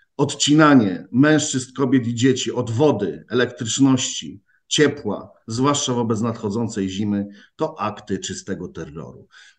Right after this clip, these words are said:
No i skomentował to Craig Roberts w ten sposób, że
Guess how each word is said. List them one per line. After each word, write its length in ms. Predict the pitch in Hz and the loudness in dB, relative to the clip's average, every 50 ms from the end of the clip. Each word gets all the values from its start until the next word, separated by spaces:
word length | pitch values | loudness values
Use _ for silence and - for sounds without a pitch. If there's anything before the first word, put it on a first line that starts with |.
| _ | _
No 200 | 101 120 170 226 | 0 0 2 2
i 80 | 233 202 | 0 -2
skomentował 640 | - - - 156 143 139 123 117 147 147 165 156 131 | -2 -2 2 4 4 4 4 4 2 2 0 0 0
to 120 | - 131 | -2 -4
Craig 280 | - - 127 127 120 107 | -4 -2 -2 -2 -2 0
Roberts 500 | 120 120 123 127 131 123 - - - - _ _ _ _ _ | 0 0 2 2 2 0 0 -4 -12 -14 _ _ _ _ _
w 100 | _ - | _ 0
ten 140 | 143 151 160 | 2 2 2
sposób, 480 | 156 - - 104 98 - - 151 143 120 | 2 -2 -4 -4 -4 -2 -2 -4 -2 -2
że 340 | 104 110 123 127 143 - | -2 0 0 0 0 -2